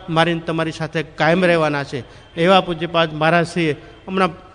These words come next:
ભાઈ બોલતા હતા અને અનેક સંતોએ કેટલું બધું બોલ્યા, પણ છતાં જેના માટે બોલીએ એટલું ઓછું થાય.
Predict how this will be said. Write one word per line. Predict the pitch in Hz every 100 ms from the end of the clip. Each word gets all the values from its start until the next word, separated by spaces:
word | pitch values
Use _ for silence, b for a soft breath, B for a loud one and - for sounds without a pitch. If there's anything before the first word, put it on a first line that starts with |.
| -
ભાઈ | 185 196
બોલતા | 180 190 190
હતા | 185 190
અને | 190
અનેક | 233 302 320
સંતોએ | - 214 214 220 240
કેટલું | 226 233 233 359 175
બધું | 135 156 127
બોલ્યા, | 117 117 107 - - - - - - - - -
પણ | 190 202
છતાં | 190 170 - 185 185
જેના | 175 175 170
માટે | 170 170
બોલીએ | 160 156 165 165
એટલું | 165 175 -
ઓછું | 135 135 - 294
થાય. | 208 170 127